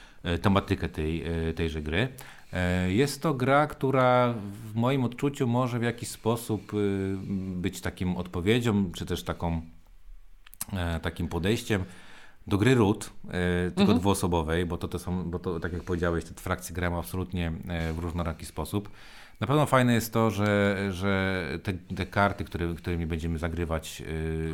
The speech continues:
Speaker 1: e, nie robią jednej rzeczy, tylko robią konkretne rzeczy. Z dru-, e, z, z,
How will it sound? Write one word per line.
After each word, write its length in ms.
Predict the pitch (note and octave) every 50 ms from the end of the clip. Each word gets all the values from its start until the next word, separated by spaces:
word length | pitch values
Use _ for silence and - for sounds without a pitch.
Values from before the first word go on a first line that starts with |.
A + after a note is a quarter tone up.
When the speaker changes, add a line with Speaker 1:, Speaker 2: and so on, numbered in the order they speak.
| D#2+ D#2 D2
Speaker 1:
e, 20 |
nie 160 | E2 F2 F#2 F#2
robią 220 | F#2 E2+ F2 F2
jednej 240 | F2 D#2+ E2+ F2 D#2+
rzeczy, 260 | E2+ E2 - - C#2
tylko 220 | - D#2 - E2
robią 460 | D#2+ D#2+ D#2+ D#2+ D#2+ E2 D#2+ E2 E2 D#2
konkretne 480 | - F2+ E2+ - F2+ E2+ D#2+ - E2 D#2
rzeczy. 380 | D#2 D#2+ D2+ - - G2 A#2 B2 - - - - - - - - - -
Z 100 | F#2+ E2+
dru-, 180 | G#2+ A2 G#2+ - A#2+ A2+ A2 G#2+ G#2
e, 40 | G2+
z, 220 | G#2+ - - -
z, 240 | G2+ G2+ F#2+ F2